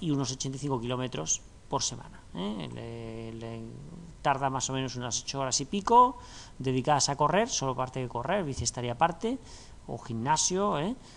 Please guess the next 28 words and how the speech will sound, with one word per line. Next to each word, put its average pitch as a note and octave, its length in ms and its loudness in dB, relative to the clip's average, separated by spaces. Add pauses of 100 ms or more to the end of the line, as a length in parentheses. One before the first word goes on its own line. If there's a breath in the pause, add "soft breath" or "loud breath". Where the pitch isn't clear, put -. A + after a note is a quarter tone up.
(260 loud breath)
Y D#3 600 4
la D3 160 2
pendiente D#3+ 480 2
a E3 60 8
la E3 100 8
que D#3+ 60 -2
suele D#3+ 220 2
entrenar, F#3 300 2
un D3 140 -2
seis C#3 240 2
coma B2 220 0
cero B2 180 -6
siete - 220 -6
por - 160 -14
ciento. - 300 -16 (260)
Eso - 180 -2
es D3 80 0
de D#3+ 140 2
media, B2+ 320 0 (100)
¿eh? C4+ 140 -2 (260)
Habrá B2 300 0
entrenos C#3 480 -2
de B2+ 240 -2
mucha D#3 360 0
pendiente G3 380 -2
y E3+ 40 0
de C#3+ 80 -2
poca. - 260 -4